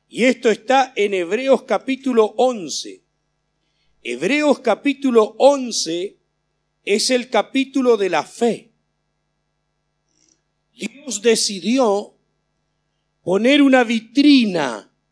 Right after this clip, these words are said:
y la vitrina del Evangelio es Hebreos capítulo once,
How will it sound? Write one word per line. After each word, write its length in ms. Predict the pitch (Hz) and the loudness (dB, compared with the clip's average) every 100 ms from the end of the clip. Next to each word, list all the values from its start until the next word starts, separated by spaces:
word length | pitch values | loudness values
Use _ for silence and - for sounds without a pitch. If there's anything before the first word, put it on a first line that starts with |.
| _ _ _ _ _ _ _ _ _ _ - | _ _ _ _ _ _ _ _ _ _ -12
y 160 | 185 | -4
la 160 | 214 226 | 0 2
vitrina 680 | 233 - 302 311 302 294 254 | 0 -2 2 6 6 6 6
del 180 | 240 | 6
Evangelio 1080 | 226 214 202 202 254 262 196 180 185 214 262 _ _ _ _ _ _ _ _ | 6 4 2 2 4 4 4 2 2 -2 -8 _ _ _ _ _ _ _ _
es 680 | 214 277 262 220 - - _ - | 4 6 6 4 -4 -10 _ 2
Hebreos 680 | 220 190 240 262 247 - | 2 4 6 6 6 2
capítulo 680 | 226 208 262 254 254 220 214 | -2 -2 -2 -4 0 4 6
once, 680 | 247 226 170 - 120 92 | 4 2 -2 -6 -8 -10